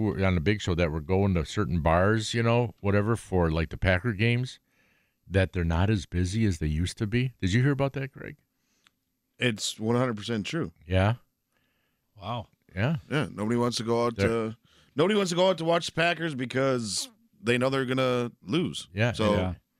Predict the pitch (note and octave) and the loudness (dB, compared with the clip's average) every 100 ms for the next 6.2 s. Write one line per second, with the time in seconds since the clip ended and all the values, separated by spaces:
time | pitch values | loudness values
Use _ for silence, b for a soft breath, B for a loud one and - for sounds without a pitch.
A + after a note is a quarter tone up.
0 | _ - G2+ G#2+ A2 B2+ A2 - - B2 | _ -4 -2 0 0 -2 -4 -10 -2 0
1 | B2 - C3 - C3 C3 B2+ C3 C3 F3 | 0 -2 -4 -2 0 2 4 4 4 4
2 | A#3+ G#3 C#3+ B2 B2 G#2+ A#2+ A2+ A#2+ A2 | 2 4 4 4 2 2 2 4 4 4
3 | G#2 E2 - C3 F2 - E2+ C#2 A1 - | 4 2 2 2 2 -2 -4 -2 -6 -10
4 | _ A#2 F2 - _ D#2 D#2+ D#2+ _ _ | _ -4 -4 -6 _ -4 -4 -4 _ _
5 | - B2+ B2 - A#2+ D3+ E3+ B2 A2+ A2+ | 2 2 2 -2 0 2 4 4 4 2
6 | G2 | 2